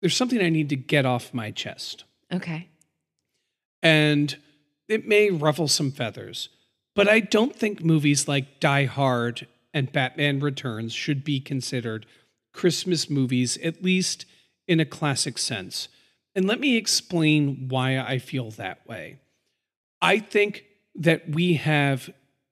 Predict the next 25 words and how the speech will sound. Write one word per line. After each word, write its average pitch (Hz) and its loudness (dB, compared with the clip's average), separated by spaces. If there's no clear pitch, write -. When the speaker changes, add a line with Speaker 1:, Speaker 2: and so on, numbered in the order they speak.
Speaker 1:
especially 240 0
us 175 2
millennials 156 2
online 156 2
talking 143 0
about 147 0
movies, 123 0
I 202 4
think 233 2
we've 233 2
conflated 165 0
a 156 0
few 139 -2
things. 104 -12
And 165 2
one, 202 4
I 202 4
think 180 -2
we've 160 0
conflated 185 2
Christmas - -2
ritual 151 2
with 135 -4
Christmas - -4
theme. - -10